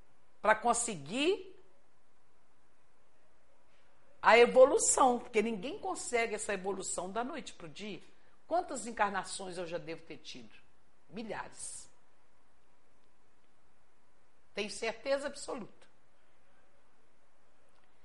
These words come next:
Empenha-se no aprimoramento individual,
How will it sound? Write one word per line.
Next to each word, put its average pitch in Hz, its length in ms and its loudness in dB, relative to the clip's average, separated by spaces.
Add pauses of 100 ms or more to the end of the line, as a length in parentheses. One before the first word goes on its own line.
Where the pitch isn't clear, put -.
(680)
Empenha-se 370 1200 0 (260)
no 254 180 8
aprimoramento 285 1300 10 (340)
individual, 277 1000 6